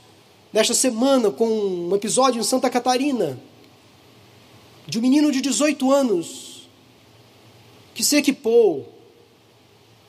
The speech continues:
entrou numa creche e matou crianças.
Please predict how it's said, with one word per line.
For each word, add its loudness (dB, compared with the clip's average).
entrou -2
numa 4
creche -2
e -8
matou -2
crianças. -4